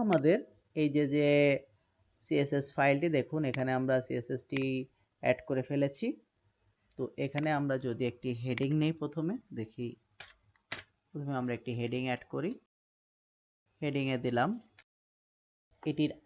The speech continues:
আউটপুট যদি আমরা এখানে দেখতে চাই, তো আউটপুটটি দেখি। দেখুন আমাদের this is heading,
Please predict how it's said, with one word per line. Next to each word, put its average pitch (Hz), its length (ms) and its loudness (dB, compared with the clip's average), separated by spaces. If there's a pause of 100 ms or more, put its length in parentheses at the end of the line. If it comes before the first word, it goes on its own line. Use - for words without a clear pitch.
(120)
আউটপুট 143 440 0
যদি 165 220 4
আমরা 147 200 4
এখানে 135 200 -2
দেখতে 120 340 -4
চাই, 165 220 -4 (400)
তো 120 80 -4 (240)
আউটপুটটি 120 500 -6 (100)
দেখি। 127 240 -2 (1800)
দেখুন 175 280 2
আমাদের 165 420 6 (840)
this 139 240 -4
is 143 140 -2 (100)
heading, 170 280 6